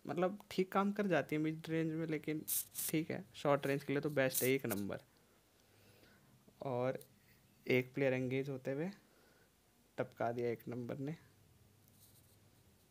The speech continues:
भाई lag का अगर कोई किसी को पता हो ना कि क्या option है, मतलब कुछ ऐप वैप अगर हो, क्योंकि भाई यार मैंने कर रखे graphics सब लो setting पे,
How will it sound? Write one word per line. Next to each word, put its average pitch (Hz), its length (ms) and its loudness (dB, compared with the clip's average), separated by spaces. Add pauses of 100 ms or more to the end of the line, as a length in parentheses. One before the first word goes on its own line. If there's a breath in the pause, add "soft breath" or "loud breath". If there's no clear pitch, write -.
(1300)
भाई 143 240 0
lag 160 280 6
का - 160 0
अगर 175 180 4
कोई 175 200 2
किसी 175 260 -2
को 175 160 2
पता 170 220 0
हो 143 60 6
ना 139 120 0
कि 170 160 0 (300)
क्या 147 180 6
option 147 380 2
है, 135 120 -2 (340)
मतलब 139 280 0
कुछ - 220 -2
ऐप - 1040 2
वैप 127 260 6
अगर 123 180 4
हो, 123 340 0 (840 soft breath)
क्योंकि 156 200 -6
भाई 151 220 2
यार 165 140 6
मैंने 170 240 2
कर 147 180 4
रखे 131 220 0
graphics 143 440 -2
सब 170 160 -2
लो 139 120 2
setting 113 400 -2
पे, 120 160 -10